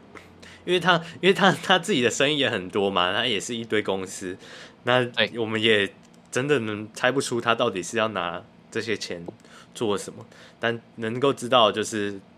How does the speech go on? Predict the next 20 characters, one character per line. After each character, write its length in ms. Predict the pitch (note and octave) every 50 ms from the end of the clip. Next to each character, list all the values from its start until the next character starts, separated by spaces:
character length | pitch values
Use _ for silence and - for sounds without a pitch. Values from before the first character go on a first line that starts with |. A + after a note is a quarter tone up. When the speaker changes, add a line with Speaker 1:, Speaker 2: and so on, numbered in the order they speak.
| _ -
Speaker 1:
他 520 | - - - B2 A#2+ B2 A#2+ A#2+ B2 B2 - - _ _ - _ _ _ - _ - - - - _ _ - - -
需 460 | - - - - - - B2+ B2 C3
要 220 | C3+ C3+ A#2+ G#2 F#2
现 340 | - - B2+ G#2+ F#2+ F2 E2+
金， 480 | E2 F2+ F2 E2+ F2+ G2 G#2 G2+ G2+ A#2 - - - - - - - - - - - -
而 100 | G#2+ G#2
且 160 | - A#2 G2+
是 540 | E2+ - A#2 A2 G#2+ G#2 G#2 G2+ G#2 G#2+ G#2+ - - - - - - _ _ _ _
不 100 | - C#3+
能 260 | C3 A#2 G#2+ G2 G2 G#2+
等 300 | - - A2 G2 F#2 F2
这 120 | E2+ A#2+
个 340 | A2 G#2+ G2 F#2+ F#2 F#2 G2 - -
比 140 | - G#2+ G2
特 220 | F#2 A2+ B2 A#2
币 240 | G#2+ A2 A#2+ A2 G#2
市 200 | F#2 - - B2
场， 240 | A2 - - E2 F2 F2+ - - - - - - - _ _ - - - - - - _ -
就 140 | - A#2+
是 60 | A2+